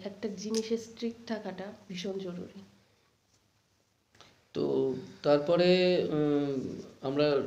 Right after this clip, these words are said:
Speaker 2: মানে, ট্রিটমেন্টটা শুরু করি এবং, উম, উনি, ওনাকে আমি জিজ্ঞেসও করেছিলাম, "স্যার, এ, সার্জারির জন্য আপনি যদি কিছু সাজেস্ট করেন আমায় কোথায় করতে হবে?" তো উনি বললেন যে, "আগে কেমোটা শুরু করি, তারপরে আমি দেখব।"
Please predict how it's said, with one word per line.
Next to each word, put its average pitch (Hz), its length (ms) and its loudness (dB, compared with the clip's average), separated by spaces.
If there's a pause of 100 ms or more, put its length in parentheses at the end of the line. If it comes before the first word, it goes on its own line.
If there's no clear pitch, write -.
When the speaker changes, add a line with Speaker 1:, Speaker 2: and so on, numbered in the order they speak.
(100)
Speaker 2:
মানে, 135 220 0
ট্রিটমেন্টটা 143 420 -2
শুরু 139 260 -4
করি - 260 0 (680)
এবং, 135 460 2 (100)
উম, 113 640 0 (400)
উনি, 139 220 4
ওনাকে 139 320 4
আমি 147 80 4
জিজ্ঞেসও 143 280 2
করেছিলাম, 135 320 2
"স্যার, 135 280 2
এ, 113 420 0 (140)
সার্জারির 123 460 2
জন্য 143 200 0
আপনি 127 240 -2
যদি 131 180 -2
কিছু 131 180 -6
সাজেস্ট 120 360 -2
করেন 117 220 2
আমায় 117 180 2
কোথায় 113 280 -2
করতে 113 320 -4
হবে?" 110 160 0 (640)
তো 110 100 -2
উনি 127 180 0
বললেন 143 300 0
যে, 143 100 4
"আগে 131 520 2
কেমোটা 127 300 0
শুরু 131 220 -4
করি, 156 300 0 (420)
তারপরে 123 320 4
আমি 131 320 4 (180)
দেখব।" 104 320 0